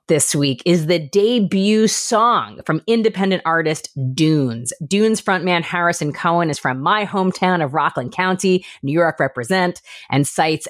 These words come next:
The Killers, Interpol, Walk the Moon, and The Vaccines as influences. Listen to his debut single out today, Fever Dream. That's my sound advice this week. Search for the Allison Hagendorf Show playlist wherever you listen to music.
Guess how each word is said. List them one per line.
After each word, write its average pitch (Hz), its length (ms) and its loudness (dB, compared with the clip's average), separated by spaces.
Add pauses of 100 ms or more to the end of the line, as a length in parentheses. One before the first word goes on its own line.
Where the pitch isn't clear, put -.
The 151 140 -4
Killers, 147 880 -2
Interpol, 151 580 0
Walk 151 360 0
the 156 60 0
Moon, 151 260 4
and 139 80 0
The 127 60 -2
Vaccines 135 680 -2
as 120 160 -4
influences. 156 720 2 (300)
Listen 196 260 0
to 196 80 2
his 180 240 2 (100)
debut 196 680 2
single 175 420 0
out 156 260 -2
today, 135 640 0 (280)
Fever 117 360 -2
Dream. 90 420 -12 (300)
That's 190 300 0
my 202 100 0
sound 175 340 0
advice 160 340 0
this 170 220 -2
week. 170 280 0
Search - 340 0
for 170 160 0
the 151 240 -2
Allison 156 440 0
Hagendorf 151 680 0
Show 135 240 0
playlist 175 720 0 (220)
wherever 147 440 0
you 143 220 2
listen 135 380 0
to 131 180 -2
music. - 580 -8